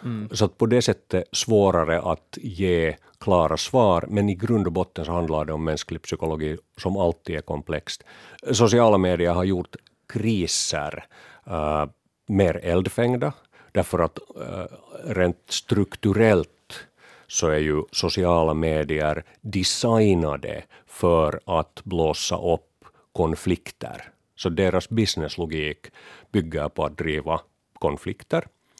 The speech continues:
Speaker 2: Det positiva med sociala medier är att där sen också finns en reflektion av vad folk på riktigt tycker och tänker. Så att är man lyhörd så kan man snappa upp kriserna där före de blossar upp i medierna.
Speaker 1: Mm.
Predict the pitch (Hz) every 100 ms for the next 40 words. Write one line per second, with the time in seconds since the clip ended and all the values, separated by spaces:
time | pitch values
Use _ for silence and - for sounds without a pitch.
0 | - - - _ - 110 _ - 147 139
1 | 120 90 82 76 76 - 78 85 78 76
2 | 76 71 76 76 87 85 - - - 92
3 | 90 95 92 - 95 123 117 - - -
4 | - 104 90 78 - - - 78 85 80
5 | 117 - - 98 80 82 85 80 90 -
6 | 104 92 - 92 101 - - 82 - 87
7 | _ - 78 - 101 85 _ - - 87
8 | - 135 147 120 127 196 131 73 - -
9 | - - - - _ _ _ _ _ -
10 | 120 131 110 101 123 110 - 127 175 -
11 | - 117 87 - 82 87 107 95 78 _
12 | - - - 147 135 98 78 80 85 -
13 | - 98 - - 73 135 117